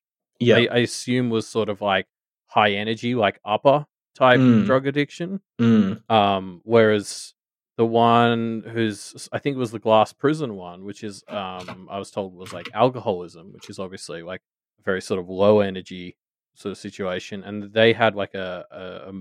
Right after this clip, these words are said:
Speaker 2: naiad type thing, which is, like, you know, a, a, a nymph type thing from Greek mythology, I believe. So very, like, cheerful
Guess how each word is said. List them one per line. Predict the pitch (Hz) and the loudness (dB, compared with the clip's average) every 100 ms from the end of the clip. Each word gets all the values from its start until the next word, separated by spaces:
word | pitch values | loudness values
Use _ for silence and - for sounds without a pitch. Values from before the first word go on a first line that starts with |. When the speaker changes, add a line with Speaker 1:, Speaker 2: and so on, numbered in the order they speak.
| 98 _ _ _ _ | -16 _ _ _ _
Speaker 2:
naiad | 110 98 98 113 98 92 | -14 -4 2 4 4 2
type | - 90 - | -6 -8 -8
thing, | 95 85 | -16 -16
which | 92 | -14
is, | 101 | -10
like, | 95 92 | -8 -8
you | 98 | -12
know, | 90 | -10
a, | 90 85 - _ _ _ _ | -8 -8 -10 _ _ _ _
a, | - 92 90 | -6 -4 -4
a | 101 | -4
nymph | 98 104 104 _ _ | -2 -2 -2 _ _
type | 98 87 | 0 0
thing | 92 90 | -2 -12
from | - | -14
Greek | 95 101 - | -8 -8 -8
mythology, | 95 95 107 101 95 | -6 -2 0 0 -2
I | |
believe. | 87 90 87 | -6 -6 -8
So | - 95 | -6 -8
very, | 92 92 | -2 -2
like, | 92 82 | -2 -4
cheerful | - - 98 - 87 90 | -6 -2 -2 -2 -10 -10